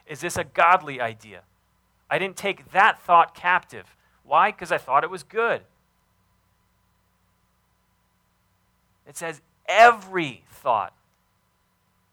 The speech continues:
whether it's sinful, secret, shameful, whether you think it's good or every thought you have.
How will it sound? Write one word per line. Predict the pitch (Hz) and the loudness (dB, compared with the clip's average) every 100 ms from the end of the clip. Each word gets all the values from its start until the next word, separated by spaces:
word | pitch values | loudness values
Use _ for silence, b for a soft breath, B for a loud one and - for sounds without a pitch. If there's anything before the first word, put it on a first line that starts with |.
| _ | _
whether | - 180 185 | -4 -2 -2
it's | 165 147 | -4 -8
sinful, | - 202 196 190 | -8 -10 -10 -14
secret, | 175 - 196 190 175 | -14 -14 -14 -14 -14
shameful, | - 175 185 - 190 | -12 -12 -12 -10 -10
whether | 165 147 151 151 | -2 -2 -2 -6
you | 143 139 | -10 -18
think | - 190 | -14 -12
it's | 185 - | -12 -12
good | - 185 185 170 | -10 -6 -4 2
or | 135 123 - _ _ _ _ _ _ _ | 2 0 -6 _ _ _ _ _ _ _
every | 165 185 202 | -14 -10 -10
thought | 190 185 165 | 0 2 2
you | 160 | -4
have. | 143 127 95 | -8 -8 -8